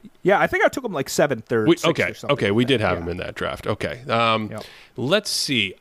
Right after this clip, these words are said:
Speaker 2: I would like to go to bat for, um, mm,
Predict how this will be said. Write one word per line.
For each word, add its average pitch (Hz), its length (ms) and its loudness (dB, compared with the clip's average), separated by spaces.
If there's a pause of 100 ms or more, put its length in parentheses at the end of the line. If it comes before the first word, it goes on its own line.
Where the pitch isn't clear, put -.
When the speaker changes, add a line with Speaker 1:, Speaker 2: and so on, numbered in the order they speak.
(160)
Speaker 2:
I 214 440 4
would 160 260 2
like 127 480 0
to - 180 -6
go 110 680 0 (480)
to - 100 -2
bat 101 680 -2 (200)
for, 98 1040 0 (520)
um, 92 1120 -2 (220)
mm, 131 1000 0